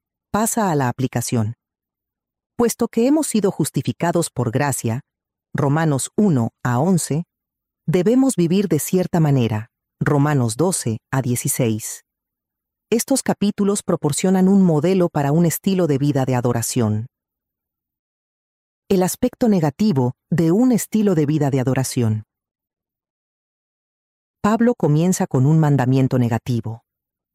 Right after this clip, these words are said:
No se adapten a este mundo. No debemos vivir en conformidad con este mundo. No podemos rendirnos a este mundo y al reino celestial. No podemos adorar a Dios y al espíritu de este siglo.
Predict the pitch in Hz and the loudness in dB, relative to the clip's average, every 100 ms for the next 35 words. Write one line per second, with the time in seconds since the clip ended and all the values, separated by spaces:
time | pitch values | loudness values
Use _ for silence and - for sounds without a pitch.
0 | _ - 180 208 185 143 160 185 - 117 | _ 0 2 2 -2 0 -2 -2 -2 0
1 | 110 113 - 120 117 113 107 101 _ _ | 0 -4 -2 0 0 0 -4 -8 _ _
2 | _ _ _ _ _ _ - 196 226 220 | _ _ _ _ _ _ 0 2 2 2
3 | 214 208 190 147 135 143 143 135 127 135 | 2 2 2 0 0 0 0 0 0 0
4 | 127 120 131 131 127 123 - 123 117 110 | 0 0 -2 -2 -2 -2 0 0 0 0
5 | 107 - _ _ _ _ _ _ _ 147 | -4 -12 _ _ _ _ _ _ _ 0
6 | 196 226 185 202 202 - 131 131 190 202 | 2 2 2 2 0 0 0 2 2 2
7 | 202 143 139 - 143 139 190 180 165 123 | 0 0 -2 0 0 2 2 2 0 0
8 | 113 143 147 143 - 117 110 - 107 104 | 0 0 2 0 0 -4 -4 -4 -4 -4
9 | - _ _ _ _ _ - 190 233 233 | -16 _ _ _ _ _ 2 2 2 2
10 | 220 220 208 170 135 135 151 135 143 180 | 4 4 2 0 0 0 0 0 0 0
11 | - - 147 123 - - 180 185 180 135 | -2 -2 0 0 -2 -2 -2 0 0 2
12 | 131 - 139 - 107 107 101 | 0 -2 -4 -4 -4 -4 -6